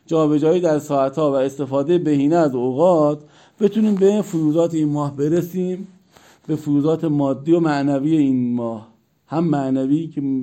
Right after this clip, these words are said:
مقرب درگاه الهی می‌شیم، هم مادی که انجام تکالیف حفظمون و برنامه‌هایی که در طول روز مواجهیم، سر کار می‌ریم، کلاس داریم، مدرسه داریم، امتحان داریم، بعضن بعضی از مدارس امتحاناتشون شروع می‌شه.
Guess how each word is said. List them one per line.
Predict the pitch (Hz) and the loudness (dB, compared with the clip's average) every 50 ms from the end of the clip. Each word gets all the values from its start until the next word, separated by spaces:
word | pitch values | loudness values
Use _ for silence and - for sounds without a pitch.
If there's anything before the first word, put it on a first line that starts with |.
| 123 127 - - _ _ _ _ _ - - | -6 -10 -18 -20 _ _ _ _ _ -12 -8
مقرب | 135 131 131 127 127 127 135 135 123 131 131 127 143 147 147 147 | -6 -4 -2 -2 -2 -2 -2 -2 -2 -2 -2 0 0 0 0 0
درگاه | 135 139 139 135 127 147 151 151 151 | 0 0 -2 0 0 0 0 0 0
الهی | 139 135 135 135 135 147 156 | 0 0 0 0 0 -2 -2
می‌شیم، | 165 175 165 165 180 170 | -2 -4 -6 -8 -8 -6
هم | 160 165 170 175 | -4 -2 -2 -2
مادی | 170 156 151 143 147 175 | -2 -2 -2 -4 -4 -6
که | 170 175 170 | -8 -8 -6
انجام | 156 143 139 135 151 160 160 165 170 175 180 175 175 - - - _ _ _ | -4 -2 -2 0 0 0 2 2 2 2 0 -2 -6 -10 -20 -20 _ _ _
تکالیف | - 147 139 143 143 143 143 151 165 151 151 | -6 -6 -6 -2 0 0 0 0 0 -2 0
حفظمون | 151 151 160 165 147 156 180 180 175 175 170 160 | 0 0 -2 -4 -4 -4 -2 -2 0 0 0 0
و | 170 170 | 0 0
برنامه‌هایی | 160 151 143 135 135 135 135 135 143 151 156 156 | 0 0 -2 0 -2 -2 -2 -2 0 0 -2 -2
که | 151 - 170 175 175 180 180 180 - - - _ _ - | -2 -2 -2 -2 -2 -2 -4 -8 -16 -20 -20 _ _ -4
در | 143 135 139 | -2 0 0
طول | 127 123 135 151 151 151 | 0 -2 -2 -2 0 0
روز | 147 135 147 156 165 175 180 165 151 | 0 2 2 2 4 2 2 0 -2
مواجهیم، | 139 147 151 147 143 143 139 131 143 156 156 151 | -2 0 2 4 4 4 2 2 2 0 2 0
سر | 147 - 143 139 131 | 0 -2 -4 -4 -4
کار | 123 131 143 147 151 151 | -4 -4 -2 -2 0 2
می‌ریم، | 151 151 147 147 139 135 139 | 2 2 4 2 2 0 -4
کلاس | - - 127 131 147 151 143 - | -6 -6 -2 0 0 -2 -2 -2
داریم، | 151 143 143 147 143 135 131 | 0 2 2 2 2 2 0
مدرسه | 127 127 120 113 120 123 - 147 151 | 0 -2 -4 -6 -8 -8 -6 -6 -4
داریم، | 151 165 151 147 143 117 | -2 0 0 2 0 0
امتحان | - 131 127 131 135 156 185 208 | 0 -4 -4 -4 -2 -2 0 2
داریم، | 214 214 196 190 180 | 2 2 2 0 0
بعضن | 170 165 156 147 143 147 160 175 185 202 220 214 - - - _ - _ _ - | 0 0 0 0 0 0 0 0 0 0 -2 -6 -10 -20 -20 _ -20 _ _ -2
بعضی | 143 147 143 143 | 0 2 2 2
از | 147 139 | 2 2
مدارس | 139 135 135 131 139 147 175 170 | 2 2 2 2 2 0 0 0
امتحاناتشون | 165 151 143 139 139 139 143 156 160 165 - 190 196 196 208 214 214 - - - _ _ _ | -2 -2 -2 0 0 0 0 0 -2 -2 -4 -4 -2 -2 -2 -4 -6 -10 -18 -20 _ _ _
شروع | _ - - 165 160 180 190 180 160 | _ -6 -2 0 2 4 6 6 6
می‌شه. | 143 131 135 139 139 139 143 143 | 4 4 2 0 0 -2 -2 -4